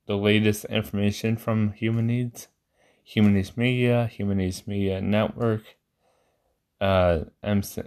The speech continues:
the Human Needs M C N, Human Needs D J Service Photography, all that other stuff, and YouTube as well as more. And,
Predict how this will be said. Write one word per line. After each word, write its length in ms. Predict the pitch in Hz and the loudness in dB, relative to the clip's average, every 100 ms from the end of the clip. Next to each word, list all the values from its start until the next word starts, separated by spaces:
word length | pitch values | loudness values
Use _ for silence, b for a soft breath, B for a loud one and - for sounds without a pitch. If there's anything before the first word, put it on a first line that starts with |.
| - | -6
the 360 | 107 95 87 - | 0 2 0 -6
Human 260 | - 107 104 | -4 2 4
Needs 260 | 101 98 - | 4 0 -6
M 240 | 104 104 | -4 -2
C 340 | 101 - 95 95 | -4 -6 -4 0
N, 380 | 107 113 110 104 _ _ _ _ _ _ _ _ _ _ _ _ _ _ _ _ - | 0 0 -4 -8 _ _ _ _ _ _ _ _ _ _ _ _ _ _ _ _ -8
Human 180 | - 107 | 0 2
Needs 180 | 101 95 | 2 2
D 220 | - 104 | 0 0
J 180 | 104 98 | 2 0
Service 400 | - 101 98 98 | 0 -2 0 -4
Photography, 800 | - 92 95 95 95 92 95 95 | -6 -4 0 2 0 -2 -4 0
all 200 | 92 92 | 0 0
that 140 | 90 | 0
other 120 | 85 82 | 0 -4
stuff, 460 | - 117 110 - - - | 0 4 4 2 -12 -8
and 360 | 101 98 95 95 - - | -4 -2 -2 -4 -8 -8
YouTube 480 | 98 101 - 95 92 | -4 -2 0 0 0
as 240 | - 64 - | -4 -8 -8
well 400 | - 98 92 92 - | 0 4 4 2 -4
as 400 | - 90 87 - _ _ _ _ _ _ - | -10 -8 -10 -16 _ _ _ _ _ _ -6
more. 420 | 90 73 50 - _ _ _ _ _ _ _ _ - | -2 0 -2 -8 _ _ _ _ _ _ _ _ -2
And, 320 | 101 90 | 2 2